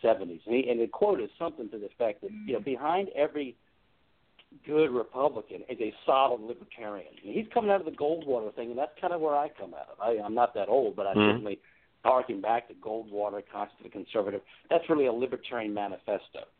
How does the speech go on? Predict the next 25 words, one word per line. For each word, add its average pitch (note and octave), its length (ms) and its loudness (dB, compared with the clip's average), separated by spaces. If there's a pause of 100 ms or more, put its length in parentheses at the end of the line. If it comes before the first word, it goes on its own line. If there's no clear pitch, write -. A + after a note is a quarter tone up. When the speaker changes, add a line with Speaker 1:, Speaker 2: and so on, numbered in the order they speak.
Speaker 1:
for G#2 100 2
all A2+ 140 6
practical - 460 -6
purposes. - 560 -12
I F2 40 -8
mean, F#2+ 140 -6
it's, G2+ 160 -4
it's, G2 180 -6 (600)
uh, A#2 140 2
you B2+ 300 -4
know, D#2 120 -4
you, F#2+ 180 -4
you're A#2+ 220 4
gonna, A2+ 200 4
you're A#2+ 160 2
gonna A#2+ 140 -2
buy A2 280 0
into G#2+ 180 -12
it. F#2+ 80 -14
If - 80 -14
you C#3 80 -6
look E3 120 -2
at F3 60 -2
the B2+ 180 -8
Tidewater A#2 540 0